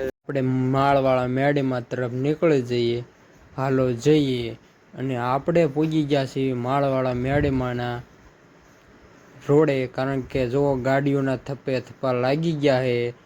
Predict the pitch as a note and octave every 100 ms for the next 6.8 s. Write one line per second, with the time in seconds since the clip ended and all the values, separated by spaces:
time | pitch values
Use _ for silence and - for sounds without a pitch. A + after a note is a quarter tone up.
0 | _ B2+ B2 A#2+ - C#3+ A#2+ C3 D#3 F3
1 | D3 C#3 B2+ B2 - _ _ _ - B2+
2 | B2+ C3 B2 B2+ - - F3 F#3 - -
3 | D#3+ D#3 D#3 D3 C#3+ C3+ C3+ C#3 C3+ B2+
4 | C3+ C#3 C#3 C3+ B2+ - C3+ D3 C3+ -
5 | - C3+ C#3 E3+ F3+ D3 C3+ C3 B2 A#2
6 | A#2+ B2 A2+ - C#3 D3 C#3+